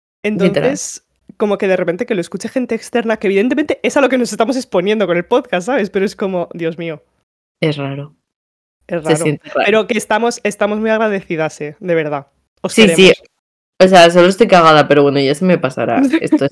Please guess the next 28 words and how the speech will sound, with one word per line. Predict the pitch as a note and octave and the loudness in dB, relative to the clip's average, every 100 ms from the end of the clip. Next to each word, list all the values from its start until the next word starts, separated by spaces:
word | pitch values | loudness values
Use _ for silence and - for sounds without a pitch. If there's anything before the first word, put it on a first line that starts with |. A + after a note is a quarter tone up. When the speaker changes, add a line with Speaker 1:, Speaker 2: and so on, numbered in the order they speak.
| - | -4
Speaker 1:
así, | - C3 - | -4 -4 -4
no | E3 | 2
pasa | E3+ B3 | 4 6
Speaker 2:
Solamente | F3 E3+ D3 | 6 6 4
Speaker 1:
nada. | C#3+ | 4
Speaker 2:
estamos | B3 B3+ | 4 2
nerviosas | A#3+ A3+ A3+ A#3+ C#4 C#4+ | 2 0 2 2 2 -2
porque | A3+ G3+ | 0 -2
nunca | G#3 A3+ | -2 -2
nos | A3 | -2
había | A3+ A3 | 0 -2
escuchado | C4+ - A#3+ | -2 -2 -2
nadie, | A3+ G3+ G3 F#3+ | 2 0 0 -2
<laughs> | G#3+ - | -2 -4
pero | G#3 G3 | -4 -2
gracias. | G#3+ G#3 - G#3+ - A#3 _ - _ - | -2 -4 -8 -10 -10 -16 _ -20 _ -2
Speaker 1:
Literal. | G3+ F#3 F3+ D#3 | 0 4 4 4
Speaker 2:
Eso | |
es | D#3 | 0
por | F#3+ | -4
lo | F3+ | -4
que | |
hemos | F3+ G3 | -4 -4
luchado | F#3 - F#3+ F#3 | -4 -2 -2 -2
tanto | F#3 F3+ F3 | -4 -6 -8
tiempo. | E3 E3+ F3 E3 _ _ _ _ _ - | -8 -10 -12 -20 _ _ _ _ _ -8
Speaker 1:
No | E3 D3+ | 0 2
veas. | C3 D3+ D#3 D#3 - | 2 0 -2 -8 -18